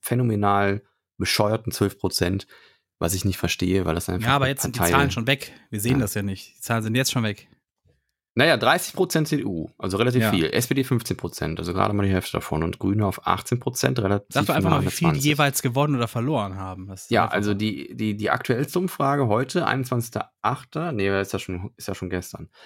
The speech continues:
Speaker 1: ähm, ist die C D U auf zweiundzwanzig Prozent auf einmal. Also hat acht
Speaker 2: Also
Speaker 1: Punkte
Speaker 2: acht.
Speaker 1: verloren.
Speaker 2: Ja.
Speaker 1: Von dreißig auf zweiundzwanzig runter.
Speaker 2: Muss noch mehr weg.
Speaker 1: S P D ist von fünfzehn auf zweiundzwanzig Prozent gestiegen, also gleich
Speaker 2: Nee,
Speaker 1: auf der
Speaker 2: das,
Speaker 1: C D U.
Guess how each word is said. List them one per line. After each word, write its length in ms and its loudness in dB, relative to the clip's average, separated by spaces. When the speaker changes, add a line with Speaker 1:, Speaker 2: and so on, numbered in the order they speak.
Speaker 1:
ähm, 720 2
ist 140 -10
die 80 -2
C 140 0
D 80 0
U 100 0
auf 100 -6
zweiundzwanzig 540 0
Prozent 420 -4
auf 100 -16
einmal. 340 -6
Also 160 -2
hat 140 -4
acht 160 2
Speaker 2:
Also 140 2
Speaker 1:
Punkte 180 2
Speaker 2:
acht. 80 4
Speaker 1:
verloren. 380 -2
Speaker 2:
Ja. 320 0
Speaker 1:
Von 180 -2
dreißig 300 0
auf 120 -6
zweiundzwanzig 680 -2
runter. 180 -4
Speaker 2:
Muss 140 0
noch 80 2
mehr 240 2
weg. 320 -8
Speaker 1:
S 160 0
P 100 4
D 220 0
ist 260 -6
von 200 -2
fünfzehn 420 -2
auf 120 -6
zweiundzwanzig 580 0
Prozent 280 -2
gestiegen, 280 -4
also 180 -2
gleich 260 2
Speaker 2:
Nee, 60 2
Speaker 1:
auf 80 4
der 120 2
Speaker 2:
das, 120 -4
Speaker 1:
C 80 0
D 100 0
U. 40 -6